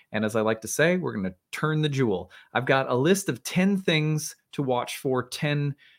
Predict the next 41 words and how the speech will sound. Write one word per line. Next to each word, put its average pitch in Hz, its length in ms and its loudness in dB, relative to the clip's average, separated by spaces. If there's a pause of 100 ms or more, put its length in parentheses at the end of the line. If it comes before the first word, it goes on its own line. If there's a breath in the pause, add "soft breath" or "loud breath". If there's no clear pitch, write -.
(240 soft breath)
themes 135 400 4
that 127 120 0
I 123 120 0
think 127 280 -2 (280)
speak - 480 -4
to 147 80 0
Venus 127 340 -2
Uranus. 113 480 -2 (560 loud breath)
By 170 140 6
the 196 80 8
way, 143 160 8
when 151 160 2
I 247 80 2
do 185 240 4
these, 156 260 2
I 147 120 4
look 165 360 2
back 139 360 0
over 135 240 -4
previous 139 580 -2
talks - 420 -2
that 123 120 -6
I've 117 180 -4
given 120 460 0
on 123 320 0
Venus 120 320 -4
and 110 160 -2
Uranus, 139 500 -2 (300 loud breath)
and 139 100 0
I 143 80 0
try 170 340 -2
to 220 80 4
come 156 200 0
up 143 160 -2
with 135 180 0
things 131 220 -2
I 104 60 2
haven't 127 360 -4
said 139 300 -4
before. 104 420 -6
So 120 380 0